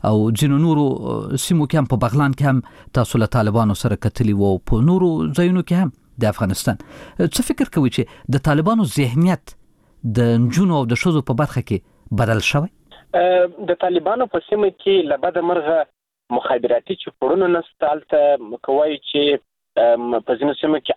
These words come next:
Speaker 2: آن راډیو کار نه کوي، د راډیو پر، آه، خپرونو باندې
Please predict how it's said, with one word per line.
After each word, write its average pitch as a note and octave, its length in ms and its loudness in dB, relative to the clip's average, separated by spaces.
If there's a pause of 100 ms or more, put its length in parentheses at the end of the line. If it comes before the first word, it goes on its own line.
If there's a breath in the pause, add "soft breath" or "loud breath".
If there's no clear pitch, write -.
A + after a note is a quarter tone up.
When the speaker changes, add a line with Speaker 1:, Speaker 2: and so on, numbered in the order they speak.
Speaker 2:
آن D3+ 260 -2
راډیو B2+ 500 0
کار E3 260 0
نه C#3+ 100 -6
کوي، C#3 300 0
د B2 100 -2 (120)
راډیو C3 300 0 (120)
پر، C3+ 100 0 (100)
آه، A#2 320 2
خپرونو C#3 420 -2
باندې D#3+ 200 -2